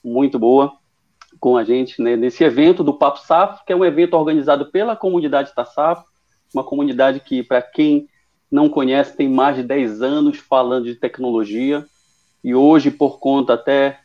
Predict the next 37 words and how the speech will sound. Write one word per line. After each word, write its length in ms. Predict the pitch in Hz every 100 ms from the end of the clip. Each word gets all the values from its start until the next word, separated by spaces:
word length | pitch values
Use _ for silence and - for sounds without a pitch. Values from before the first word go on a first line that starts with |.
| -
da 200 | 123 147
pandemia, 640 | 151 160 139 131 143 147
nós 220 | 131 131 127
estamos, 680 | 120 - 131 127 127 - _ _ _ -
é, 340 | 123 117 113
organizando 640 | 120 120 127 120 120 117 123
esse 380 | 120 120 117 117
nosso 240 | 117 120
evento 260 | 113 117 -
Papo 240 | 113 117
Safo 420 | - 143 160 - _ _ -
no 260 | 120 117
formato 560 | - 120 117 113 117 123
online. 480 | 127 110 101 104 117 _ _ _ _
Quem 180 | - 120
sabe, 480 | - 131 127 127 127 -
logo, 260 | 123 123
logo 280 | 120 123 117
aí 80 | 120
na 100 | 120
frente, 400 | - 117 117 120
a 40 | 117
gente 200 | 120 -
possa 480 | 120 120 - 131 _ _ -
já 140 | 123
fazer 680 | 117 127 113 - 143 165 180
essa 180 | 175 156
reunião 560 | 139 151 147 143 160 170
com 180 | 160 147
todos 400 | 156 151 147 135
os 140 | 131
nossos 380 | 127 127 - -
colegas, 520 | 123 123 147 139 123
nossos 440 | 123 120 - _ _ _ _
safos, 720 | _ - 143 147 - 147 -
no 140 | 147 131
formato 560 | 139 123 123 120 -